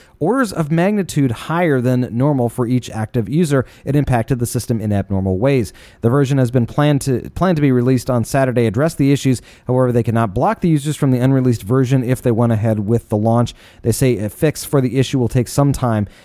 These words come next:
and a launch of the B B M software for both is not expected, uh, anytime soon. So, uh,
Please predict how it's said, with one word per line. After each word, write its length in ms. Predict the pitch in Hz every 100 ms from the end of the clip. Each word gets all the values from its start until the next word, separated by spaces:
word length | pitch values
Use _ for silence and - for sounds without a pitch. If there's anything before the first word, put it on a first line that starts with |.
| _ -
and 140 | 123
a 40 | 117
launch 400 | 110 123 120 -
of 220 | 123 120 113
the 100 | 107
B 220 | 107 113 113
B 120 | 113
M 120 | 107
software 400 | 113 117 - 110
for 160 | - 98
both 260 | 107 104
is 180 | - 107
not 140 | 113 101
expected, 540 | - - 117 110 95 - - -
uh, 80 |
anytime 460 | 104 120 117 113 104
soon. 320 | - 117 98
So, 280 | - 117 104 - -
uh, 100 | _